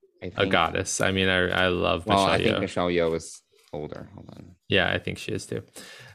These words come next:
Speaker 2: Um, but, uh, yeah, I just, I, I'm enjoying it. I, you
Speaker 1: Oh,
Speaker 2: know,
Speaker 1: Michelle
Speaker 2: I
Speaker 1: Yeoh,
Speaker 2: need
Speaker 1: yeah, Michelle Yeoh's fifty-nine. So they're
Speaker 2: Oh, they're the same
Speaker 1: they're the
Speaker 2: age.
Speaker 1: same
Speaker 2: Yeah.
Speaker 1: age, pretty much.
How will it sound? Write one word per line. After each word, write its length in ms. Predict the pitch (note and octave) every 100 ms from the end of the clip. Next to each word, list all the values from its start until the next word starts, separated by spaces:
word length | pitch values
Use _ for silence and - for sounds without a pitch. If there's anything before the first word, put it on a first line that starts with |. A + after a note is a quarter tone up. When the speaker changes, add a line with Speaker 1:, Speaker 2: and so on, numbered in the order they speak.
| -
Speaker 2:
Um, 640 | G#2 G2 F#2 F2+ F2+ F#2+ - _ _ _ _ _ _
but, 500 | A2 F#2+ F#2 F#2+ -
uh, 140 | A#2 A2
yeah, 240 | B2+ G#3 E3+
I 120 | E3+
just, 300 | E3 - -
I, 260 | C3+ C3+ C3+
I'm 80 | F3+
enjoying 380 | F3 C3 G2 D#2
it. 120 | -
I, 100 | G#2+
you 100 | A2
Speaker 1:
Oh, 20 |
Speaker 2:
know, 80 | A#2+
Speaker 1:
Michelle 180 | A#2 G3
Speaker 2:
I 60 | G3
Speaker 1:
Yeoh, 120 | -
Speaker 2:
need 60 | D3
Speaker 1:
yeah, 180 | G2+ -
Michelle 240 | C#3 F3+
Yeoh's 220 | F3+ D#3 -
fifty-nine. 460 | G#2+ F2+ - - G2+ _ _ _
So 180 | - F#2
they're 280 | F2+ E2+ - _ _ -
Speaker 2:
Oh, 120 | E3
they're 160 | C3+ F#2+
the 60 | G2
same 200 | - A2
Speaker 1:
they're 160 | B2
the 60 | F2
Speaker 2:
age. 80 | F2
Speaker 1:
same 160 | E2
Speaker 2:
Yeah. 120 | B2 G2+
Speaker 1:
age, 100 | -
pretty 140 | -
much. 80 | -